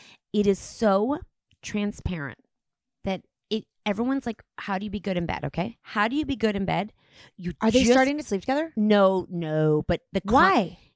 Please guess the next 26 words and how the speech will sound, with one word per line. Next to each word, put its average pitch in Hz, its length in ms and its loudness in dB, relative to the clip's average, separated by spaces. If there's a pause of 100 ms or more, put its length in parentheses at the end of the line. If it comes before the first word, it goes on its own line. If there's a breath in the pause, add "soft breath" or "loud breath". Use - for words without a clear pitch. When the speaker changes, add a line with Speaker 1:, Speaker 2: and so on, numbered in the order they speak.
(200)
Speaker 1:
Um, 269 560 0 (100)
well, 208 140 0
they 208 240 -4
just 240 260 0
met, 160 340 -2
and 175 120 0
I 165 60 0
think 175 220 -2
that 170 200 -2
the 170 120 4
ones, 170 540 -2
here's 165 240 -2
the 143 80 -12
thing. - 220 -14 (920 soft breath)
The 208 80 0
confidence 277 800 -4 (100)
of 220 120 -4
somebody 170 640 -2
is 190 100 -8
so - 600 -2
important 180 680 -8 (160)
that 180 220 -2 (140)
when 202 200 -4
you 185 60 -4
have - 160 -10
two 226 340 -6